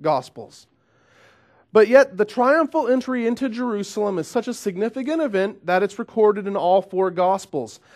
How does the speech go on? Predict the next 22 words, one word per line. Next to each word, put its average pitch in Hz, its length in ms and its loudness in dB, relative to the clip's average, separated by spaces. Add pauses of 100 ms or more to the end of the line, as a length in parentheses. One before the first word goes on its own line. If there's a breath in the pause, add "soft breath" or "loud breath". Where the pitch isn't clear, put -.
(220 soft breath)
Now, 185 220 6
three 233 420 -2
of 277 180 0
the 220 100 -6
Gospels 185 760 0 (180 soft breath)
simply 220 520 -2
say 202 240 0
that 180 180 -4
they 165 140 0
put 165 260 -4
branches 170 580 -2
and 143 200 -6
coats 175 380 0
and 175 100 -12
stuff 170 260 0
on 160 160 0
the 151 100 -4
ground, 151 380 2 (340 loud breath)
but 202 200 6
in, 208 240 6
uh, 160 380 8 (460 soft breath)
in, 180 360 -2